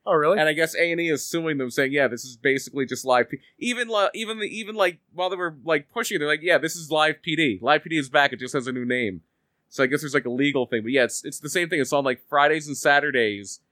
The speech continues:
Speaker 2: from, like, nine to midnight on Reels
Speaker 1: Do you
Speaker 2: and
Speaker 1: watch it?
Speaker 2: Peacock. Every now and then I'll throw it on Peacock.
Speaker 1: What
Speaker 2: It's
Speaker 1: the hell, dude?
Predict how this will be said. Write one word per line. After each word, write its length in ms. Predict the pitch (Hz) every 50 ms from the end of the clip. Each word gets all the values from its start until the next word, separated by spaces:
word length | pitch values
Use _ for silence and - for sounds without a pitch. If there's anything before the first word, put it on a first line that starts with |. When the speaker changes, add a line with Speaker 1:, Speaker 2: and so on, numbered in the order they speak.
| _ _ _ _
Speaker 2:
from, 140 | - 139 131
like, 180 | 131 127 117 110
nine 320 | 123 131 131 139 143 147
to 80 | 143 135
midnight 480 | 131 139 139 131 127 123 110 107 -
on 240 | 82 113 117 113 101
Reels 440 | 107 131 131 123 113 101 95 92 -
Speaker 1:
Do 60 | 147
you 60 | 156
Speaker 2:
and 80 | 143 135
Speaker 1:
watch 240 | 135 156 196 - -
it? 40 | 320
Speaker 2:
Peacock. 220 | - 85 80 - _ _ _ _ _ -
Every 180 | 240 277 320 285
now 140 | 285 277
and 80 | 269 247
then 80 | 240 214
I'll 80 | 190 -
throw 160 | - 180 165
it 60 | 156
on 100 | 151 143
Peacock. 400 | - 170 143 - 131 90 85 -
Speaker 1:
What 60 | 339
Speaker 2:
It's 100 | 254 370 349
Speaker 1:
the 60 | 311
hell, 200 | 269 339 320 277 190
dude? 220 | - 240 247